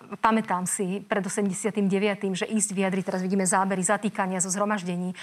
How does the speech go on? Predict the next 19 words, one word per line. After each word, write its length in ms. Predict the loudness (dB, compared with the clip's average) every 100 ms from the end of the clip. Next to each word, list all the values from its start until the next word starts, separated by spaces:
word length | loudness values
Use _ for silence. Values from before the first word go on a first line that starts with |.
| -14 2
to 80 | 4
bolo 160 | 6 6
niečo, 180 | 2
čo 140 | 0 2
bolo 160 | 2 4
u 80 |
nás 220 | 2 2 2
pred 160 | 0
osemdesiatym 560 | 2 0 0 0 0 2
deviatym, 480 | 2 0 -2 -8 -10
deviatym. 560 | -2 0 0 -2 -6 -10 -12 -2
A 80 | 4
rozumiem, 320 | 6 6 6
že 80 | 4
tá 20 |
situácia 460 | 0 0 0 2 2
nie 160 | 2 2
je 400 | 2 0 0 2
jednoduchá, 560 | 4 2 2 -2 -2 -4